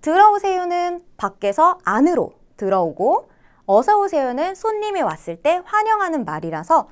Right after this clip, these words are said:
정답이 될 수 없습니다. 이제 오 번 문제를 같이 풀어볼게요.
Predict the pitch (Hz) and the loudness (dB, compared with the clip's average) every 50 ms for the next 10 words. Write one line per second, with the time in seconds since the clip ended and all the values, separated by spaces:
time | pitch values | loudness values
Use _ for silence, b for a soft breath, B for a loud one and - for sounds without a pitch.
0 | b b b b - - 185 180 175 185 185 180 185 180 185 156 156 151 - - | b b b b -14 -12 -8 -4 -2 -2 -2 -2 -4 -6 -6 -8 -10 -10 -8 -6
1 | 262 311 370 381 - - 139 - - - - 233 240 214 165 151 - 147 151 160 | -4 -4 -4 -4 -8 -12 -16 -16 -10 -8 -6 -4 -4 -6 -8 -8 -10 -8 -6 -6
2 | 180 160 - _ _ _ _ _ _ _ _ _ _ _ _ _ _ _ _ _ | -6 -6 -8 _ _ _ _ _ _ _ _ _ _ _ _ _ _ _ _ _
3 | _ _ _ _ _ _ b b b b b b b b b b - 247 240 - | _ _ _ _ _ _ b b b b b b b b b b -10 -6 -2 0
4 | 233 233 254 269 220 - - - _ _ - 208 214 254 247 392 427 427 349 220 | 0 2 2 2 0 -2 -4 -8 _ _ -4 -2 -2 2 4 6 6 6 4 0
5 | 185 190 185 202 180 165 165 180 202 180 135 - - - - - 190 - - - | -4 -4 -4 -4 -2 -2 -2 -2 -2 -2 -4 -6 -10 -12 -12 -12 -12 -12 -12 -10
6 | 196 190 208 240 233 160 - - _ - 349 339 320 240 214 170 - - - 170 | -8 -8 -6 -6 -6 -6 -8 -10 _ 0 2 2 2 2 0 -4 -6 -4 -4 -2
7 | 156 160 180 208 180 - | 0 4 4 4 4 2